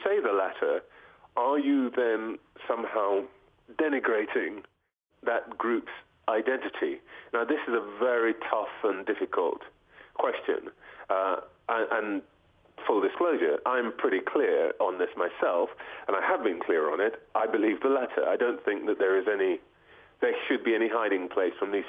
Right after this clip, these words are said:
fundamental, uh, propositions. But I'm, I perfectly understand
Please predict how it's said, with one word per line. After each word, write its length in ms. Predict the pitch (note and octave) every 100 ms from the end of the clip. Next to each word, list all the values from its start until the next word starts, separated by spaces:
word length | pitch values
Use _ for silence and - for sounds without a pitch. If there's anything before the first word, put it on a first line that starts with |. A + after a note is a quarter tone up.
| -
fundamental, 800 | G#2 G2+ G2 C#4 - F2+ C2+ D#2 - - - - - - -
uh, 140 | G2+ -
propositions. 720 | - - G#2 C3+ - C#2 B1 - - _ _ - - - A2+
But 260 | A2+ A2+ -
I'm, 420 | G#2+ A2+ A#2 A2 -
I 100 | -
perfectly 500 | G#2 - C#3+ C3+ -
understand 680 | G#2 G2+ - C3 F2+ D#2 F2